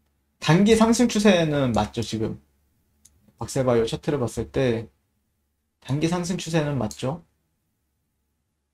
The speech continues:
맞다라 보고 있고. 그러니까 여기서는 기술적으로 이제 얼마나 확률이 높을지는 모르겠지만 여기를 또 이탈한다라고 하면은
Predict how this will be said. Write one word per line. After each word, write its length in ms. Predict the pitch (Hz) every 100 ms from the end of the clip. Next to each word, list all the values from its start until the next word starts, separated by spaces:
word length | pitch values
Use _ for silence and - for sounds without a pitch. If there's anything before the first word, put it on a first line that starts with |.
| _ _ 123 _ _ _ _ - _ _ _ _ _ _ _ _ _ _ _
맞다라 300 | 120 131 127
보고 200 | 117 123
있고. 400 | 110 - 160 202 208 - _ _ _ _ _ _ _
그러니까 260 | 135 135 135
여기서는 800 | 127 165 175 165 156 156 147 139
기술적으로 1080 | 127 120 175 180 165 156 143 135 135 131 120
이제 280 | 117 113 127
얼마나 880 | 131 151 175 165 151 139 131 104 - _
확률이 560 | 190 196 190 175 160
높을지는 420 | 120 113 156 165 123
모르겠지만 800 | 117 127 131 139 143 131 107 104 _ _ _ _ _ 127
여기를 320 | 135 185 170
또 100 | 180
이탈한다라고 800 | 131 170 185 208 208 185 165 165
하면은 840 | 185 180 143 139 139 120 107 101